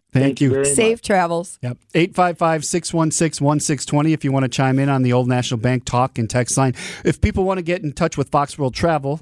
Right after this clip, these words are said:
Speaker 1: what do they do?
Speaker 3: So they call eight six six, go Fox go. And here is an interesting thing. We're open today.
Speaker 1: What?
Speaker 3: We're open nine to noon starting today.
Speaker 1: Okay.
Speaker 3: All right?
Speaker 1: It's back.
Speaker 3: So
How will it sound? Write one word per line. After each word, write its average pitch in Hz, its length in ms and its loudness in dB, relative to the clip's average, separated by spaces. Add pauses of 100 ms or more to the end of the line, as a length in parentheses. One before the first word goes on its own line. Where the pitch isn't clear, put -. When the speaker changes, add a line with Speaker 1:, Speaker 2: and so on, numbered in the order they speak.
Speaker 1:
what 135 120 -4
do 131 80 0
they 120 140 2
do? 107 260 0
Speaker 3:
So 277 240 2
they 262 140 -2
call 226 300 -2
eight 339 200 -4
six - 300 -2
six, - 320 -4
go 190 280 2
Fox 208 460 -2
go. 160 360 0 (200)
And 233 440 0
here 294 460 2
is 196 140 2
an 175 240 0
interesting 185 560 -2
thing. 202 400 0 (600)
We're 240 220 4
open 262 300 -4
today. - 480 -12
Speaker 1:
What? 202 320 4
Speaker 3:
We're 240 200 2
open 208 440 0
nine 247 500 0
to 285 140 2
noon 226 580 2
starting 202 560 0
today. 165 680 -2
Speaker 1:
Okay. 117 500 0
Speaker 3:
All 143 100 4
right? 202 240 0
Speaker 1:
It's - 160 -16
back. 131 240 0
Speaker 3:
So 196 300 0